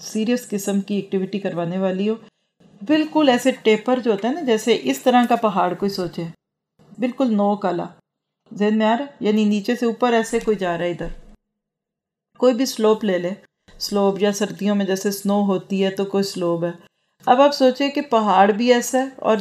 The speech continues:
نیکیوں کا سفر اس طرح بڑھ سے بڑا اتنا مشکل ہوتا ہے، Right؟ جس پہ آپ کو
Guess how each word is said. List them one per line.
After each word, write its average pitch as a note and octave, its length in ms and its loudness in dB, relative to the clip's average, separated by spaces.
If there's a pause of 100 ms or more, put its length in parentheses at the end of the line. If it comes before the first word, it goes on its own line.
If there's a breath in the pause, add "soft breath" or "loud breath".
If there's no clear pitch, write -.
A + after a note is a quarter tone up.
نیکیوں A3 440 0
کا C4+ 120 4
سفر A3+ 320 0
اس G#3+ 140 -2
طرح G#3 140 -4
بڑھ F#3+ 240 -2
سے G3 140 -6
بڑا G#3+ 180 -2
اتنا G#3 200 -4
مشکل G3+ 400 -4
ہوتا F#3+ 220 -8
ہے، - 60 -16 (560)
Right؟ G#3 200 0 (500)
جس A#3+ 320 0
پہ B3+ 180 6
آپ G#3 300 6
کو A3+ 240 4